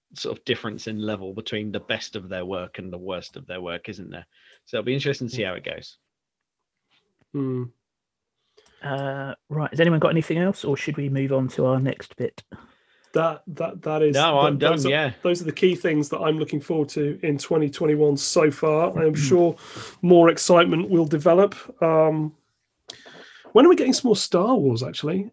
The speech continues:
Speaker 2: Yeah, 'cause I don't think we're due to get Mandalorian until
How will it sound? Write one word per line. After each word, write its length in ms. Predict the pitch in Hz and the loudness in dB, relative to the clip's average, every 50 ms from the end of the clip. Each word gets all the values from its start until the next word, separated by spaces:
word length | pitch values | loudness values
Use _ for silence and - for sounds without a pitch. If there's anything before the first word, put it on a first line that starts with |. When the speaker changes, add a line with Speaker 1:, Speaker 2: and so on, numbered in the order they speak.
| _ - | _ -2
Speaker 2:
Yeah, 220 | 196 214 - - - - - - - - - - _ _ _ | -2 -2 -2 -2 -14 -18 -18 -18 -18 -20 -20 -20 _ _ _
'cause 160 | - - 190 | -8 -4 -2
I 40 | 202 196 | -2 0
don't 260 | 196 240 254 269 262 - | 0 2 0 0 0 -2
think 240 | - 240 226 226 | -4 -4 0 4
we're 200 | 202 190 185 180 - _ _ | 6 6 6 6 4 _ _
due 180 | - - 202 202 | -6 -6 -4 -4
to 100 | 196 - | -4 -4
get 160 | - 196 - | -4 -4 -2
Mandalorian 720 | 202 185 185 185 180 175 175 175 185 202 208 190 156 143 139 | 0 0 2 2 2 0 0 2 4 4 4 4 4 2 0
until 640 | 139 139 135 - - 165 156 147 143 139 139 139 - | 0 -2 -2 -4 -2 0 2 4 4 2 2 -2 -6